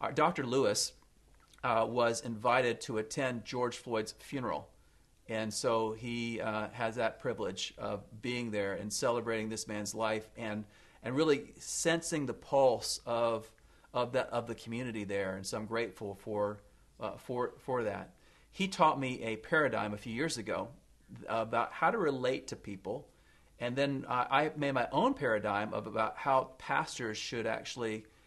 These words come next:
help their churches move forward. So his paradigm is this. Personally, uh,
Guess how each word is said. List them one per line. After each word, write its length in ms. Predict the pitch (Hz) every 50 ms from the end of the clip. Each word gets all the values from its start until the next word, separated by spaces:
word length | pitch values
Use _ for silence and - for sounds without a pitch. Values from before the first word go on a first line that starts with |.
| - - -
help 220 | - 127 120 -
their 100 | - 107
churches 500 | - - - 123 113 - 113 107 104 107
move 200 | 107 104 101 98
forward. 300 | - 107 98 98 101 -
So 100 | - 117
his 180 | 131 214 240 -
paradigm 460 | - 175 143 127 127 120 117 110 107
is 120 | 110 110
this. 280 | 127 127 113 110 - -
Personally, 720 | - - - 202 208 208 - - 117 107 104 104 120 131 - - - - - - - - - - - -
uh, 280 | 117 117 110 110 107